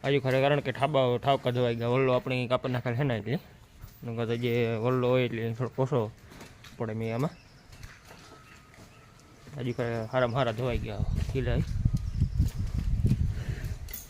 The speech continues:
હાવ ટાઢા થઈ ગઈ. થોડાક દી તો હાવ ગરમી એવી પડી, તડકો.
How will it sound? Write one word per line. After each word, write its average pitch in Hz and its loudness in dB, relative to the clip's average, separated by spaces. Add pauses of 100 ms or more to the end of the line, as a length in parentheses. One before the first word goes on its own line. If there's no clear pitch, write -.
(2250)
હાવ 127 0
ટાઢા 135 4
થઈ 135 2
ગઈ. 120 -2
થોડાક 123 -2
દી 123 -2
તો 117 0
હાવ 120 2
ગરમી 131 2
એવી 135 0
પડી, 143 4
તડકો. 135 0